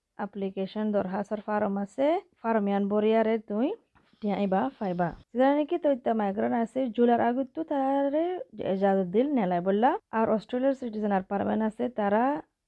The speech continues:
নেলাই পাৰিব দহ হাজাৰ, এ, কুৰি আৰু কুৰি এবছৰ ফাইনেন্সিয়েল বছৰে বাদ।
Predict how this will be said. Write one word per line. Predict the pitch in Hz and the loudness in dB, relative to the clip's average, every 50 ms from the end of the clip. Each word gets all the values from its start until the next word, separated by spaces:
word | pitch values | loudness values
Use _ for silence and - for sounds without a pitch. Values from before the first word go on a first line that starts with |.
| _ - | _ -10
নেলাই | 220 208 196 190 190 | -6 -2 0 0 0
পাৰিব | 190 196 190 190 190 202 247 269 | 2 0 0 0 0 2 2 2
দহ | 254 233 208 202 - | 2 2 0 -2 -2
হাজাৰ, | - 220 214 226 247 269 302 320 - - | -2 -2 0 2 2 2 2 0 -2 -4
এ, | - 214 208 208 - _ - - - | -2 -2 -2 -2 -4 _ -20 -16 -8
কুৰি | - 254 247 247 247 247 233 | -2 0 4 6 6 6 6
আৰু | - - 214 214 220 | 6 4 2 0 0
কুৰি | 208 - 220 214 214 220 220 214 214 214 - - - _ _ _ _ | -2 -6 -4 -2 0 0 2 0 0 -2 -4 -6 -12 _ _ _ _
এবছৰ | - 220 214 208 226 226 220 - 233 233 | -6 -4 -2 0 0 0 0 0 0 -2
ফাইনেন্সিয়েল | 233 - 208 190 190 190 190 - - 214 214 | -2 -2 -4 -2 -2 -2 -2 -2 -2 -2 0
বছৰে | 208 196 185 180 - 185 196 190 | 0 0 -2 -2 -2 -4 -4 -2
বাদ। | 185 170 - | -2 -2 -2